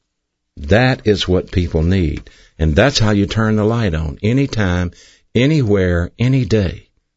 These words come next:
Darkness is there, and people need light. And you are the light as a Christian. We'll have a lot to say about this in coming weeks, but remember, anytime, anywhere,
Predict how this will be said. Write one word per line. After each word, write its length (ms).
Darkness 520
is 140
there, 460
and 200
people 280
need 220
light. 320
And 160
you 220
are 120
the 120
light 440
as 200
a 40
Christian. 520
We'll 260
have 140
a 40
lot 280
to 80
say 240
about 260
this 240
in 100
coming 360
weeks, 280
but 180
remember, 600
anytime, 800
anywhere, 680